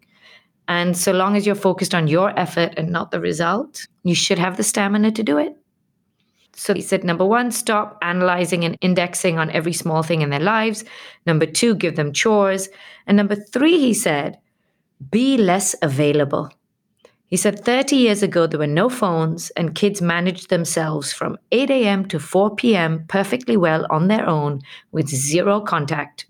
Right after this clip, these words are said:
with their parents." He said, "Now I see the kids, they text their parents for every little issue at school.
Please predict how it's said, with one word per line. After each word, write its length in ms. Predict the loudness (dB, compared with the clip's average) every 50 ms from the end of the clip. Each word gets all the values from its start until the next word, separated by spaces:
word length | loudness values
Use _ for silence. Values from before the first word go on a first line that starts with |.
| _
with 200 | -2 -2 0 0
their 140 | 0 -2 -2
parents." 640 | -2 -2 -2 -2 -2 -4 -6 -6 -8 -10 -12 -12 -14 _ _ _ _ -20 -20 -20 -20 -20 _ _ _
He 80 | -2
said, 180 | -2 0 0 0
"Now 300 | 0 0 2 2 2 2
I 80 | 0
see 200 | 0 2 0 2
the 100 | 2 0
kids, 480 | -2 0 0 0 2 2 0 0 -4 -4
they 120 | -2 -2
text 380 | -2 0 -2 -2 -2 -2 -4 -4
their 100 | -4 -4
parents 460 | -2 0 0 2 2 0 0 -2 -4
for 140 | -6 -8 -8 -4 -2
every 260 | -2 0 2 0 2
little 280 | 2 2 2 0 -2 -2
issue 320 | -2 -2 0 0 0 0 0
at 80 | -2
school. 480 | -2 -6 -2 0 2 2 2 0 -4